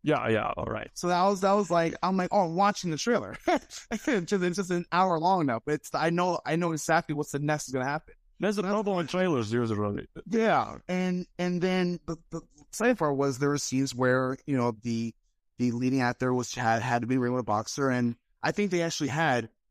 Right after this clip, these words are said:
Speaker 2: real boxers, if I remember correctly, in the States. But when you see him move,
Speaker 1: Yeah.
Speaker 2: it's so clearly he's an amateur.
Speaker 1: Yeah.
Speaker 2: With respect, within skill set,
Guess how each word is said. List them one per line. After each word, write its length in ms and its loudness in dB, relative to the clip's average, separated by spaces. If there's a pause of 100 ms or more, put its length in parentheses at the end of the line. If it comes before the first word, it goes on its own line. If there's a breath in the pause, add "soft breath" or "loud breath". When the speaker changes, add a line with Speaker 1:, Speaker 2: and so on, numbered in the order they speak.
(120)
Speaker 2:
real 220 2
boxers, 640 0
if 60 -4
I 20 0
remember 220 2
correctly, 580 -2 (460)
in 120 2
the 80 0
States. 240 0
But 360 2
when 120 -2
you 60 -6
see 200 -4
him 280 0
move, 300 -2 (1300)
Speaker 1:
Yeah. 160 -4 (400)
Speaker 2:
it's 160 -8
so 460 0
clearly 520 0
he's 440 -6 (880)
an 100 2
amateur. 480 0 (540)
Speaker 1:
Yeah. 360 2 (160)
Speaker 2:
With 120 -8
respect, 460 0
within 360 0
skill 280 -2
set, 240 -8